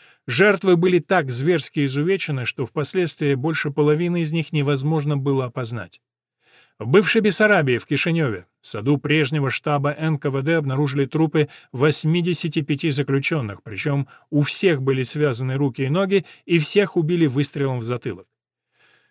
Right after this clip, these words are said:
В бывших восточных областях Польши, аннексированных Сталином в тысяча девятьсот тридцать девятом году, по некоторым оценкам,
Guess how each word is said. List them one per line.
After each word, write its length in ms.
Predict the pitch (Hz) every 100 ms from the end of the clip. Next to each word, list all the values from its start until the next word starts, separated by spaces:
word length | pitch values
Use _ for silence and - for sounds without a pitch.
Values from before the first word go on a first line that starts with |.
| _
В 180 | 131 135
бывших 400 | 233 233 240 170
восточных 640 | 180 196 - 208 - 180 190
областях 560 | 175 175 - 180 -
Польши, 480 | - 175 123 - 165 _ _ _ _
аннексированных 760 | 113 123 - 180 170 165 151 -
Сталином 560 | - 196 190 170 156
в 80 | 135
тысяча 300 | - 139 -
девятьсот 400 | 117 131 - 147
тридцать 340 | 147 139 - 117
девятом 340 | 127 139 127
году, 260 | 120 156 151
по 100 | 127
некоторым 420 | 156 156 147 120
оценкам, 540 | 123 180 180 160 139